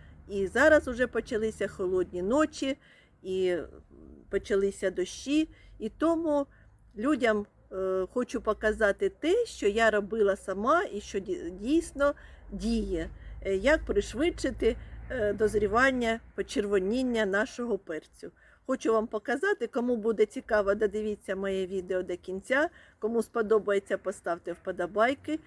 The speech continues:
Це перевірений спосіб, я таке робила не один рік. Так що,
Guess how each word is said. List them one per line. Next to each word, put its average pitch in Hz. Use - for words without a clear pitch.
Це 330
перевірений 233
спосіб, 277
я 220
таке 190
робила 214
не 202
один 180
рік. 254
Так 214
що, 196